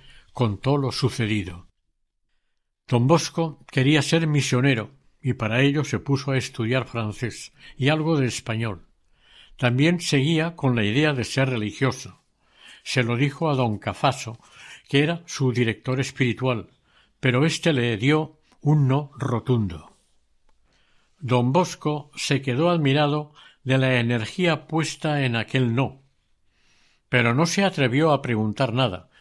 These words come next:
y siguió rezando fervorosamente a la Virgen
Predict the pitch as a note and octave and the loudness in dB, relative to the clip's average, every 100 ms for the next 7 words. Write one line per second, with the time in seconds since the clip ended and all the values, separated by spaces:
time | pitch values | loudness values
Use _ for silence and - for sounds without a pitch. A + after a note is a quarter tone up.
0 | _ - C3+ - G#2 A#2 C3+ A#2+ - C#3 | _ -2 0 0 0 0 0 0 -2 0
1 | C3+ A#2 - G#2+ F#2+ G2+ B2 - A#2+ C#3 | 0 -2 -6 -8 -8 -8 -8 -4 0 0
2 | C3 C3+ B2+ - - - _ A#2+ B2 C#3 | 0 -4 -8 -12 -20 -20 _ -2 0 2
3 | E3 - E3 D#3+ | 0 0 -2 -2